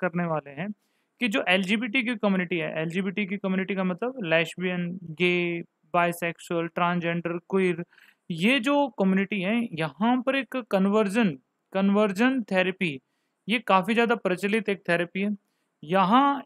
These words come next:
इस कन्वर्जन थेरेपी के ऊपर बैन लगा दिया गया है मद्रास हाई कोर्ट के द्वारा। अब ये कन्वर्जन थेरेपी क्या होती है, बैन क्यों लगाया गया है,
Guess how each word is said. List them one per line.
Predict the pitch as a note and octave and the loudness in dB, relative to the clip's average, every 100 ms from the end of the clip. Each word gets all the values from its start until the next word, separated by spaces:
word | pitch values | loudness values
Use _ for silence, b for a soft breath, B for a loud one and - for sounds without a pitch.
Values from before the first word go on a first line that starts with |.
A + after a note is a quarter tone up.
| - | -2
इस | A#3+ - | -2 2
कन्वर्जन | G#3+ G3+ G#3 G3 B3 | 4 4 4 2 2
थेरेपी | G#3 F#3+ F#3+ G#3+ | 4 2 0 -4
के | G3+ | -2
ऊपर | G3 D#3+ - F3 G3 | -2 -2 -4 -4 -4
बैन | D#3+ E3 G#3 A#3+ | -2 2 4 6
लगा | G#3 F3+ F3+ | 4 4 2
दिया | E3+ E3+ D#3+ | 2 0 0
गया | D3+ D#3 D3+ | -2 -2 -2
है | C#3+ A3 | -2 -2
मद्रास | A#3 E3 D#3+ G3 G#3 F#3 | 0 -2 2 4 2 0
हाई | D#3+ | -4
कोर्ट | - E3 E3 - | -2 -6 -6 -8
के | D#3+ | -6
द्वारा। | D3 A#2+ A#2 _ _ _ _ _ - | -6 -8 -10 _ _ _ _ _ -2
अब | F3+ | -2
ये | D3 | -2
कन्वर्जन | - D#3 E3+ E3+ G#3 | -4 0 2 2 2
थेरेपी | F#3+ F#3+ F#3+ G3 | 2 0 -2 0
क्या | F#3+ | 2
होती | F#3 F3+ F3+ F#3 | 2 2 -2 -4
है, | E3 F3+ F3+ _ _ _ - | -4 -4 -8 _ _ _ -6
बैन | D#3+ F3+ F#3+ | 2 4 4
क्यों | F3+ F#3 G3+ | 4 4 6
लगाया | F#3+ F#3 F#3+ | 6 4 4
गया | F#3 F3+ F3+ | 2 2 0
है, | E3 F3+ | 0 -4